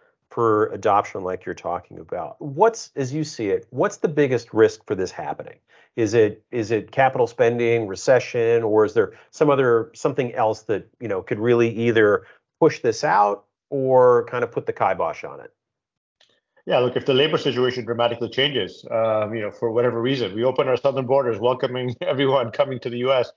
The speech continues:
Speaker 2: you know, if that happens, then yeah, I mean, you know, all bets are off on the labor situation. But I don't see that happening anytime soon. Um,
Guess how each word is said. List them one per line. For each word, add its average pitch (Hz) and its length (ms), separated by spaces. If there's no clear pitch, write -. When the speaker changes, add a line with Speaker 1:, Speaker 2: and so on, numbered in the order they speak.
Speaker 2:
you 139 80
know, 123 100
if 113 80
that 143 160
happens, 123 420
then 113 200
yeah, 127 220
I 110 120
mean, 110 420
you 123 120
know, 107 80
all 113 160
bets 104 240
are 110 100
off 110 220
on - 140
the 98 80
labor 107 200
situation. - 540
But 101 260
I 120 60
don't 127 120
see 139 100
that 120 160
happening 107 520
anytime 104 360
soon. 95 440
Um, 98 540